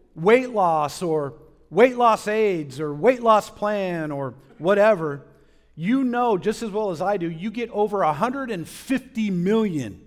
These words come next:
results in one second. Millions of websites that make, what, what do they make? They make the promise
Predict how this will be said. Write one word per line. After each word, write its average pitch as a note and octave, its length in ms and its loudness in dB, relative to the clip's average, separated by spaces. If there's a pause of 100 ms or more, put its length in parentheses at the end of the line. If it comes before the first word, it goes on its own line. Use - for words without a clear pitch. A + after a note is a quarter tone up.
(2000)
results D#3 600 -2
in D3 140 -6
one D3+ 180 -6
second. B2+ 380 -12 (1700)
Millions A3 560 2
of F#3 80 -2
websites E3 480 -2
that - 140 -6
make, F3+ 340 -4 (240)
what, D3+ 260 -4
what D#3+ 140 -4
do F3 60 -4
they E3 100 -4
make? - 320 -12
They D#3+ 80 -8
make F3 200 -4
the C#3+ 100 -10
promise A3+ 1160 2